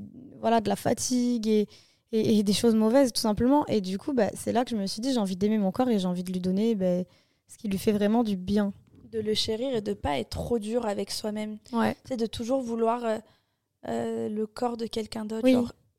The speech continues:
Speaker 2: vous avez votre corps, vous avez vos défauts, vos qualités. Moi, je sais où sont mes défauts. Les tiens, tu sais où c'est. <coughs> Pardon. Tu sais où sont tes défauts et ne pas vouloir ressembler à quelqu'un.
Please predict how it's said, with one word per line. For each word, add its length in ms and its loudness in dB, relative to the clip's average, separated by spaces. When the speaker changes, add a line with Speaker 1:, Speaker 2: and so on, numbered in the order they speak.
Speaker 2:
vous 160 -2
avez 180 6
votre 280 0
corps, 340 -4
vous 220 -4
avez 220 2
vos 180 0
défauts, 460 -2
vos 160 -4
qualités. 500 -2
Moi, 160 -2
je 120 -4
sais 200 -6
où 80 -4
sont 160 -6
mes 140 -2
défauts. 360 0
Les 140 2
tiens, 220 0
tu 100 -8
sais 220 0
où 80 -6
c'est. 320 -2
<coughs> 600 0
Pardon. 240 -8
Tu 140 -12
sais 160 -2
où 120 -2
sont 200 -4
tes 140 -4
défauts 380 -4
et 260 0
ne 160 -4
pas 260 -2
vouloir 300 -2
ressembler 460 -4
à 100 -4
quelqu'un. 480 -6